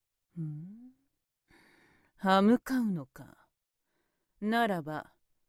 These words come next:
二、三人村人を射殺してこいと部下に命令しよう。<laughs> そうだ。何か勘違いしているようだが、お前の対応に村人の命がかかっていることを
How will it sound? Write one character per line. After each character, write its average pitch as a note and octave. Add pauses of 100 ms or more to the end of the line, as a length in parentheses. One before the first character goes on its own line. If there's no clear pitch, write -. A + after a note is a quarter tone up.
二、 G3+
三 A3
人 G#3+
村 G3+
人 G#3
を G3+
射 F#3+
殺 G#3+
し -
て G#3
こ F#3+
い F3
と - (160)
部 A3+
下 C4+
に D3
命 F3+
令 B3+
し F#3
よ D3+ (1300)
う。 A#3+
<laughs> - (580)
そ D4+
う G#3+
だ。 B2+ (320)
何 C#4+
か G#3+
勘 A#3+
違 -
い B3+ (320)
し -
て G#3
い G#3+
る A3+
よ A3+
う G#3
だ E3+
が、 C3 (540)
お G3
前 A3
の G#3
対 G3
応 G3
に F3 (540)
村 G3
人 G3+
の F#3+
命 G#3+
が E3
か F3
か G3
っ F#3+
て -
い D#3
る D#3+
こ E3+
と E3+
を C3